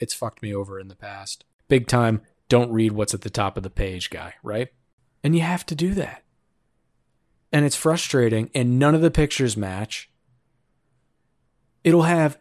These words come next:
seventeen kinetic boxes, right, from, like, left to right about the beginning, the end product, what it's supposed to look like, with,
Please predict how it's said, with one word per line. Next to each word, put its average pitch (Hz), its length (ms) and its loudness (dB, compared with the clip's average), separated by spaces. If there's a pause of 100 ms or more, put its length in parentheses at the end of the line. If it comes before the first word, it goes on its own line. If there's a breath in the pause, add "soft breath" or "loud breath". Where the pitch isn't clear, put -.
(100)
seventeen 156 1160 2
kinetic 127 460 0
boxes, 127 580 0
right, 117 260 0
from, 117 140 -4
like, 107 140 -4
left 110 320 -4
to 120 80 -2
right 107 420 -2
about 101 480 -4 (380)
the 117 80 -6
beginning, 113 500 2
the 104 80 -4
end 110 240 -2
product, 110 480 -2
what 117 180 -4
it's 104 100 -4
supposed - 280 -4
to 110 80 -4
look 107 220 -6
like, 113 320 -6 (760)
with, 165 340 2